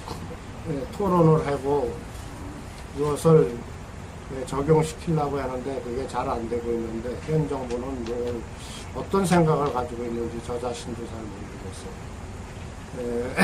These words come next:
예, <clears throat> 그리고 세 번째로는 제가 서울 시민,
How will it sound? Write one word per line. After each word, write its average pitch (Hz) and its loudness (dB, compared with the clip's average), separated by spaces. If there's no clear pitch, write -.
예, 160 4
<clears throat> - -8
그리고 151 4
세 202 0
번째로는 139 4
제가 156 6
서울 220 4
시민, 165 4